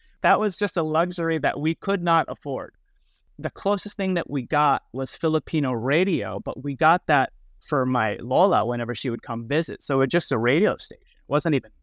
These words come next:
on T V. My relationship with the Philippines was really through food, like most everyone in the Filipino grocery store. So I think that's where I got the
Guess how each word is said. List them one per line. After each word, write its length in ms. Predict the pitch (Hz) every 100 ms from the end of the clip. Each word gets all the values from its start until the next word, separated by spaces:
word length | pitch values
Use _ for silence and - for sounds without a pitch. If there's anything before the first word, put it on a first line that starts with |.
| _
on 180 | 113 117
T 200 | - 117
V. 360 | 120 147 - - - _ _ _ _ -
My 480 | 143 143 139 131 -
relationship 600 | - 143 151 151 147 156 135
with 140 | 127 _
the 80 | 131
Philippines 500 | - 151 170 143 117
was 140 | 107
really 240 | 120 135 127
through 280 | - 110 -
food, 500 | - 139 135 120 143 - _ _ _
like 180 | 131 120 _ -
most 300 | 135 131 -
everyone 500 | 139 151 143 127 123
in 100 | 113
the 60 |
Filipino 480 | - 127 123 - 110
grocery 540 | 104 131 147 - 110
store. 420 | 107 - 120 117 127
So 160 | -
I 100 | 120
think 220 | 123 160
that's 260 | - 127 -
where 120 | 135
I 120 | 117
got 260 | 110 117 120
the 360 | - 123 123